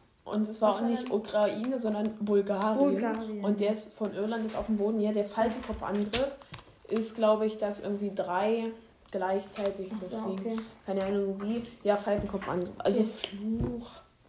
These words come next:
Speaker 2: Ja, was ist, ist denn das Fluch?
Speaker 1: Ja. Sie. Elf.
Speaker 2: Okay. Ich hab, äh, fünf.
Speaker 1: Stark. Stabil.
Speaker 2: Ich hab insgesamt sechs Punkte schon.
Speaker 1: Also wir können ja so machen,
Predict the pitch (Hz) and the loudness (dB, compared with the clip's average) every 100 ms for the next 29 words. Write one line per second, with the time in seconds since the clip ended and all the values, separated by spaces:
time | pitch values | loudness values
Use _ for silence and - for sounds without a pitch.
0 | - 214 208 226 247 302 320 359 277 202 | -16 -10 -4 2 2 2 -2 -2 -2 -2
1 | 196 190 - - 196 190 175 175 196 202 | -4 -6 -10 -4 0 0 -2 -6 -4 -2
2 | 196 185 - - - - - - - - | -2 -4 -6 -20 -20 -20 -20 -20 -20 -20
3 | - - - - - - - - - - | -18 -20 -18 -18 -20 -20 -20 -20 -20 -20
4 | - - _ - - - 214 220 214 214 | -20 -20 _ -20 -20 -14 -8 -4 -4 -6
5 | - - - 202 185 - 262 226 226 - | -16 -20 4 6 6 4 0 0 -4 -16
6 | - - 247 - 311 - - - - - | -20 -8 -6 2 4 4 0 -12 -20 -20
7 | _ _ _ _ _ - - - 233 220 | _ _ _ _ _ -20 -20 -4 0 0
8 | 214 208 214 - - - - - - - | 0 -4 -8 -14 -14 -12 -10 -10 -10 -16
9 | - - - - 233 - - - - - | -20 -20 -4 0 0 -2 -12 -14 -20 -20
10 | - 196 196 - - - - 196 190 190 | -18 -16 -16 -20 -20 -16 -12 -8 -8 -8
11 | 190 - - - - - 220 214 202 - | -12 -20 -20 -20 -20 -14 -8 -8 -8 -10
12 | 226 240 226 226 - - 294 - 220 - | -8 -6 -6 -10 -12 -10 -10 -10 -14 -12
13 | 185 196 214 226 - 285 254 277 330 320 | -10 4 6 6 4 4 6 4 2 0